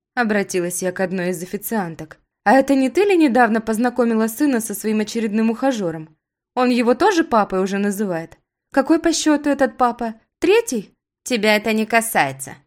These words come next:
огрызнулась она. «Моя личная жизнь тебя тоже не касается», злобно выплюнула я и повторила вопрос. «Я еще раз спрашиваю, кто из нас дура?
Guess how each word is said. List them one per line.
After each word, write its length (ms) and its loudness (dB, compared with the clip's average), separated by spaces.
огрызнулась 720 0
она. 320 -6
«Моя 300 4
личная 440 0
жизнь 340 2
тебя 240 0
тоже 280 0
не 120 -4
касается», 680 -6
злобно 540 0
выплюнула 500 -4
я 240 0
и 60 -2
повторила 560 -2
вопрос. 560 -8
«Я 200 4
еще 320 4
раз 220 2
спрашиваю, 500 0
кто 220 2
из 100 2
нас 220 0
дура? 360 -2